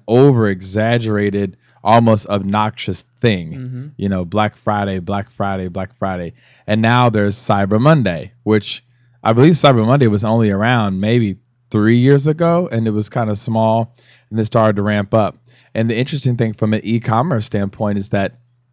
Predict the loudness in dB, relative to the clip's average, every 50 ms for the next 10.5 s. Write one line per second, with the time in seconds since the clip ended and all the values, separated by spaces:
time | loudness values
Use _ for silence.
0 | _ _ _ _ _ _ _ _ -20 -20 _ -4 -2 0 0 0 -2 -4 -8 -12
1 | _ _ _ _ _ _ _ _ _ _ _ 2 4 6 6 6 6 4 4 2
2 | 2 2 2 0 0 0 2 2 2 0 0 0 0 0 0 0 -2 0 2 2
3 | 2 0 -2 -8 -12 -20 _ _ _ _ _ _ _ _ _ _ _ _ _ _
4 | _ _ _ _ 4 4 4 6 4 2 2 2 4 4 6 6 6 6 4 2
5 | 0 -4 _ _ _ _ _ _ _ _ _ -2 -2 -2 -4 -4 -2 -2 -2 0
6 | -2 -4 -4 -4 -4 -6 -10 -12 _ -8 -6 -6 -2 2 2 4 4 2 2 2
7 | 0 0 0 0 0 2 2 2 0 0 -2 -4 -4 -6 -8 -8 -10 -14 _ _
8 | _ _ _ _ _ _ 2 2 4 4 2 2 0 -2 -4 -8 -16 -18 -20 -2
9 | _ 6 6 6 6 2 _ _ _ _ _ _ _ _ 0 2 4 2 2 4
10 | 4 4 4 4 2 0 2 2 2 2